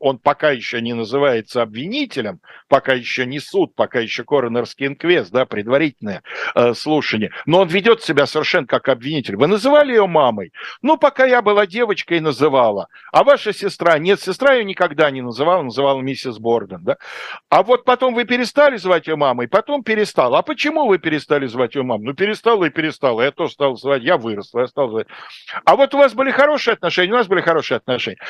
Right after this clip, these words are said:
«А вот вы относились к ней как к матери?» «В чем-то да, в чем-то нет». «А в чем нет?» И Лиззи:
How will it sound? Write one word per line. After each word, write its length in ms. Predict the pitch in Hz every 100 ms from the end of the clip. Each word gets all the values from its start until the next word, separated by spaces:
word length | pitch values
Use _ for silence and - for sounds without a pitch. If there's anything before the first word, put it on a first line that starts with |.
| -
«А 100 | -
вот 160 | 226 277
вы 340 | 254 226 202 269
относились 460 | 254 254 262 262
к 60 | -
ней 160 | 247
как 160 | 247 240
к 20 | 254
матери?» 480 | 294 285 - 135 - -
«В 100 | -
чем-то 400 | 240 269 233 220
да, 200 | 226 247
в 60 |
чем-то 400 | - 208 190 180
нет». 220 | 165 107 - - -
«А 120 | 247
в 100 | -
чем 340 | - 254 175
нет?» 220 | 143 110 - _ _ _ _ _ -
И 140 | 165 170
Лиззи: 440 | 170 233 156 156